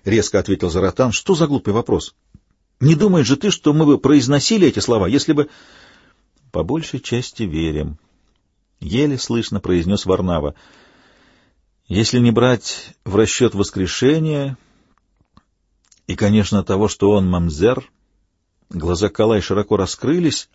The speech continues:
а Кир окаменел, как от пощёчины.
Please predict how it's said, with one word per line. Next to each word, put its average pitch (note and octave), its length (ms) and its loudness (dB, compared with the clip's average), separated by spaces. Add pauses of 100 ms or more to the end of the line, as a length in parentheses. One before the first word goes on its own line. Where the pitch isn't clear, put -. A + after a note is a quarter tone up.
(100)
а G#2 140 -4
Кир F#3+ 560 -2 (520)
окаменел, D3 720 0
как - 220 -4
от C3 120 -2
пощёчины. - 640 -2